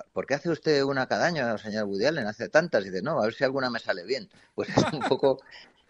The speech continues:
esa, esa idea, ¿no? De decir, "No, hombre, sí que tienes una cita". Yo me siento, o sea, cuando la gente dice, "Oye, ¿este verano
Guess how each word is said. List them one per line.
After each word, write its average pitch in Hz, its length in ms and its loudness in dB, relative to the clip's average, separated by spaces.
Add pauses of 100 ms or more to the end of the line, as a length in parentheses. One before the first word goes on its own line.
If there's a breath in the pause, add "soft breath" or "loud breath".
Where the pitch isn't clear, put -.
(100)
esa, 123 280 -2
esa 123 240 2
idea, 143 280 6
¿no? 135 160 0
De 110 200 2
decir, 107 240 -4 (280 soft breath)
"No, 156 200 0
hombre, 151 360 2
sí 120 120 0
que 202 100 6
tienes 139 300 2
una 131 140 0
cita". 151 520 4 (100)
Yo 104 160 -2
me 139 100 0
siento, 90 600 0
o - 300 -14
sea, 98 100 -2
cuando 87 220 -2
la 82 100 0
gente 107 240 -2
dice, 98 200 -2
"Oye, 165 120 2
¿este 175 180 0
verano 185 440 6